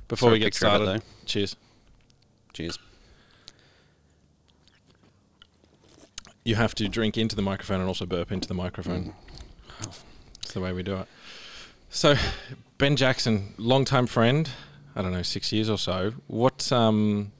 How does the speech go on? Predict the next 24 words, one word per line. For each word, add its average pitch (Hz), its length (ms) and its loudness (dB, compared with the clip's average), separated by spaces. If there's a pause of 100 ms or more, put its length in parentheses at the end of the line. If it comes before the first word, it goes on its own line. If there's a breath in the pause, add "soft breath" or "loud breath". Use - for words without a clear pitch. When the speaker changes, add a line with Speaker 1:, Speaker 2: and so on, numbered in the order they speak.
(220)
Speaker 1:
what 131 80 -2
do 131 80 0
you 110 100 0
do? 85 220 -4 (1080 loud breath)
Speaker 2:
Um, 160 460 0 (560 soft breath)
a 123 60 -10
lot 120 320 -2
of 104 120 -8
different 104 380 -8
things, 127 420 -10 (240)
but, 117 380 0
um, 110 460 4 (1040 loud breath)
I 95 80 0
run 104 180 4
my 95 80 0
own 95 100 0
business. 117 360 -4 (180)
Speaker 1:
Yep. 104 260 0 (280)
Speaker 2:
We 104 240 -2
repair 101 520 0
all 107 140 0
manner 101 320 0
of, 101 180 -8
uh, 101 280 0